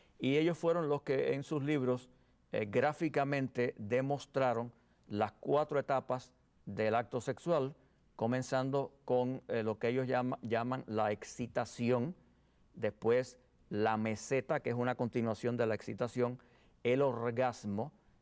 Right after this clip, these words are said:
que es esa fase del acto sexual donde se siente intenso placer,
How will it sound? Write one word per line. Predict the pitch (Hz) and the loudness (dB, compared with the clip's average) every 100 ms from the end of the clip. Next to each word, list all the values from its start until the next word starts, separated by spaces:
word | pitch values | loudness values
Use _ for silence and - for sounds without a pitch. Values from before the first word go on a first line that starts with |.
| _ _ | _ _
que | 104 113 | 0 2
es | 127 123 - - | 2 -4 -8 -2
esa | 110 - 123 | -2 0 -2
fase | 113 - 123 120 - 123 135 _ _ _ | -2 -2 -2 -2 -6 -8 -8 _ _ _
del | - 110 | -2 2
acto | 113 117 127 | 2 0 -4
sexual | - 117 - 127 123 135 | -4 -4 0 0 0 -2
donde | 117 117 117 | -2 -2 -2
se | - 110 | -4 -6
siente | - 120 120 117 135 131 _ _ _ - | -2 0 0 -2 -4 -6 _ _ _ -4
intenso | 113 107 - 143 165 - 156 | -2 -2 -2 -2 -2 -4 -4
placer, | - 127 113 - 110 | -2 -4 -2 -2 -2